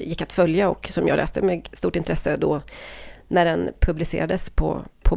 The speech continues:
bloggen på Aftonbladet. Men nu är den sammanställd sedan flera månader i en bok. Eh, ja, flera månader, den kom ut för snart ett år sedan, så att hej och hå. Eh, det är, jag är ju väldigt förtjust i böcker som handlar om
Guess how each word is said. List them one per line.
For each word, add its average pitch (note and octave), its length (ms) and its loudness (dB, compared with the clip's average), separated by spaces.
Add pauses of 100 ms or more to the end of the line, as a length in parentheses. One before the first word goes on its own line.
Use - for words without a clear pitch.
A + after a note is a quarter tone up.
(120)
bloggen E3+ 400 2
på D#3+ 60 2
Aftonbladet. - 460 -6
Men F3+ 140 4
nu F#3+ 120 6
är F3+ 40 4
den E3+ 220 2 (200)
sammanställd F3 540 4
sedan E3 340 4 (280)
flera D#3 220 4
månader E3+ 280 4
i F3+ 40 4
en F3 100 4
bok. - 220 -4 (1080)
Eh, - 1160 -4
ja, - 60 -10
flera E3+ 180 2
månader, E3+ 360 4
den - 100 -2
kom E3 160 4
ut - 180 0
för - 340 -2
snart - 320 2
ett - 180 2
år G#3 140 2
sedan, - 240 -6
så - 120 -6
att - 180 -18 (680)
hej F#3 220 8
och E3 60 6
hå. E3+ 60 4 (580)
Eh, - 360 4 (360)
det G3+ 480 8
är, F#3 180 6 (840)
jag A#3+ 120 8
är A#3+ 40 10
ju C4 60 8
väldigt G3+ 460 0
förtjust G#3+ 540 -2
i F#3+ 40 2
böcker F3+ 340 4
som F#3+ 100 0
handlar E3+ 320 2
om E3 300 0